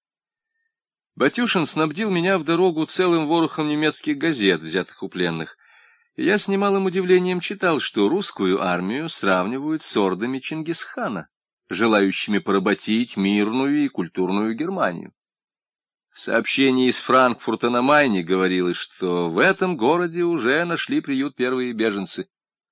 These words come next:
прусские аристократки, взывающие лично к германской императрице, чтобы она своим авторитетом повлияла на военных,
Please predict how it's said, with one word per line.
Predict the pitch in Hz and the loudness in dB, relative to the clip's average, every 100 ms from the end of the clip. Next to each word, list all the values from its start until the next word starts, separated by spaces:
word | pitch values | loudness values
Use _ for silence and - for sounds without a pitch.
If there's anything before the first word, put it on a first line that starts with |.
| _ - | _ 2
прусские | 127 117 - 120 | 4 4 2 2
аристократки, | 120 127 - 143 131 90 - 90 - - - - _ - | 2 0 0 -2 2 0 -2 -10 -10 -12 -20 -20 _ -14
взывающие | 80 90 107 101 98 - 104 92 | -4 0 2 4 2 2 2 2
лично | 90 165 196 - 190 175 | 2 0 0 -2 -2 -2
к | |
германской | 110 160 156 170 160 - 165 | 0 0 2 0 0 0 0
императрице, | 165 180 196 165 104 101 | 0 -2 0 0 0 -4
чтобы | - 95 95 - - - | -6 -2 -2 -4 -18 -2
она | 131 143 110 | 2 4 4
своим | - 107 104 98 | 2 0 0 -2
авторитетом | - 110 117 226 190 110 | -2 -2 0 0 0 0
повлияла | 110 107 110 135 226 220 | 0 0 2 2 0 -2
на | 214 | -4
военных, | 190 135 117 107 101 | -2 0 0 -2 -4